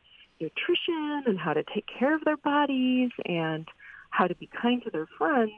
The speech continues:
And, you know, we're giving them life's little instructions from the very beginning. And so it's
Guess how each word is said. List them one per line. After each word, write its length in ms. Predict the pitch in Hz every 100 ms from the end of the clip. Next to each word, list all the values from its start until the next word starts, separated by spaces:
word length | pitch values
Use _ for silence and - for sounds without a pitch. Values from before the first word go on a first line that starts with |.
| 220
And, 300 | 196 170 185
you 120 | 226 226
know, 100 | 202
we're 100 | 247
giving 400 | 247 311 320 339
them 240 | 226 208 - - - - -
life's 320 | 220 302 330 -
little 260 | 214 226 214
instructions 680 | 185 185 - 160 175 - 151 -
from 160 | 190 175
the 100 | 165 170
very 380 | 247 262 254 185
beginning. 560 | 180 190 196 175 151 - - - - -
And 100 | 226
so 80 | -
it's 120 | 240